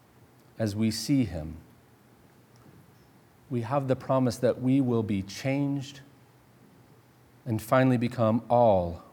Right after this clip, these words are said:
we were always meant to be for our eternal joy and his eternal glory. That is God's loving promise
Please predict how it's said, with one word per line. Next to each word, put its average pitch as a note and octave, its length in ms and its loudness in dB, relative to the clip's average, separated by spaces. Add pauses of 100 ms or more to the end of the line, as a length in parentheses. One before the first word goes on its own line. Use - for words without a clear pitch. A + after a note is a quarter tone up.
(120)
we A#2+ 80 -4
were G#2 180 0
always G#2+ 500 -4
meant G2+ 280 -4
to A2 80 -10
be F#2 280 -4 (2250)
for A#2+ 240 0
our C3+ 340 6
eternal C3 540 -2
joy F#2 540 -2 (500)
and G#2 140 -6
his C3 380 0
eternal A2 420 -4
glory. G2 440 -4 (3500)
That C#3 280 8
is C3 140 0
God's A2 400 2
loving G#2 400 0
promise F#2+ 640 -6